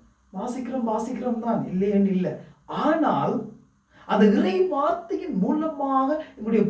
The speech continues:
வாழ்க்கையில் ஏற்படுகின்ற தாக்கம் என்ன? அந்த தாக்கத்தின் மூலம் எங்களுடைய வாழ்க்கையில் ஏற்படுகின்ற மாற்றம் என்ன? அந்த மாற்றத்தின் மூலம்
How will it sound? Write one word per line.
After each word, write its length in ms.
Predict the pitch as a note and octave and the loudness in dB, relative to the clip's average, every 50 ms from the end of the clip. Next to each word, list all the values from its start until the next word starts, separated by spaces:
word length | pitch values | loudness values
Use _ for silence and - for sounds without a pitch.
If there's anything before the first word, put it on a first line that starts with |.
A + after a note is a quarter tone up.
| A3+ | 2
வாழ்க்கையில் 540 | A#3+ D4+ D#4 - - - D#4 D4+ D4+ C#4+ C4+ G3+ - | 0 0 -2 -2 -8 -8 -8 -8 -6 -4 -2 0 0
ஏற்படுகின்ற 480 | A#3 A3+ - - C4+ C4 B3+ A#3+ A#3 A#3 - - - - - _ - | 0 -2 -4 -6 -6 -6 -4 -4 -4 -6 -6 -10 -16 -20 -18 _ -2
தாக்கம் 720 | C4+ D4+ D#4+ D#4 - - - _ _ - D#4 D4+ D4+ D4 D4+ - - - - F#3+ | 0 0 0 0 -4 -10 -20 _ _ 2 2 4 4 2 -2 -6 -10 -10 -8 -6
என்ன? 160 | G3+ G#3 A3 G#3+ F#3 - - - - - _ _ _ _ _ _ _ _ _ _ _ _ - - - - | -6 -6 -6 -6 -8 -10 -12 -14 -20 -20 _ _ _ _ _ _ _ _ _ _ _ _ -20 -6 0 2
அந்த 220 | A#3 A#3 A#3 A#3 A#3 A#3 | 4 4 4 2 0 0
தாக்கத்தின் 580 | A#3 D4+ D#4+ - F#4 - - - D4+ D4 C4+ B3+ B3 | 0 -2 0 0 -2 -2 0 -2 -2 -2 0 0 0
மூலம் 360 | C4+ D#4 D#4+ E4+ E4+ F4 F4+ - - - _ _ _ _ _ _ | 0 2 2 0 -2 -2 -4 -8 -14 -18 _ _ _ _ _ _
எங்களுடைய 240 | G3 A3+ A3+ A#3 A3+ A3+ | 0 2 4 4 4 4
வாழ்க்கையில் 540 | C4+ D4+ D#4 - - D#4+ D#4 D4+ C#4 B3+ A#3 | 2 0 -2 -2 -4 -4 -4 -4 -2 0 0
ஏற்படுகின்ற 480 | B3+ A#3 - - D4+ D4 C#4+ C#4 C4+ G#3+ F3+ F3 G#3+ | -2 -2 -2 -6 -6 -6 -4 -4 -2 -2 0 0 2
மாற்றம் 580 | - D4+ - - - - - - C#4+ C#4 C#4 - - A3+ | 2 0 0 -2 -8 -14 -8 -6 -6 -6 -6 -8 -12 -10
என்ன? 160 | A3 A#3 A#3 A#3 A3+ - - - - - - - G3+ | -6 -2 0 0 0 0 -2 -6 -12 -16 -6 -2 0
அந்த 120 | A3 A#3 - A3 G#3+ | 2 2 2 2 2
மாற்றத்தின் 600 | A3+ C4+ D#4+ - - - - - - D4+ C#4 B3 A3+ | 2 0 0 0 -2 -6 -8 -6 -6 -6 -4 0 2
மூலம் 320 | A#3+ D4 D#4+ E4 E4+ E4+ | 2 4 4 2 0 -2